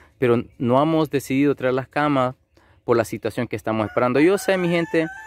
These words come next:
que ustedes van a decir que por qué no lo hemos hecho. Eh, no lo hemos hecho no es porque nosotros no queramos, porque yo sé que ustedes están ayudando,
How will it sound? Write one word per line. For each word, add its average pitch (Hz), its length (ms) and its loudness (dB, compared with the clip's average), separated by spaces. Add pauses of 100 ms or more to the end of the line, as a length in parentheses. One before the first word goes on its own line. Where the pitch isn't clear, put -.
(280)
que 123 80 0
ustedes 143 440 0
van 135 120 0
a 131 60 0
decir 127 200 -4
que 117 120 -6
por 107 160 -8
qué 123 100 -4
no 123 100 -4
lo 117 80 -2
hemos 117 200 -4
hecho. 120 380 -4 (280)
Eh, 107 160 -6
no 123 200 4
lo 175 80 4
hemos 170 180 0
hecho 175 200 -2
no 151 100 0
es 151 60 -6
porque 135 280 -6
nosotros 127 320 -4
no 127 140 -4
queramos, 139 600 0 (460)
porque 104 260 -6
yo 107 80 0
sé - 120 -8
que - 120 -8
ustedes 110 480 0
están 107 260 -4
ayudando, 117 560 -2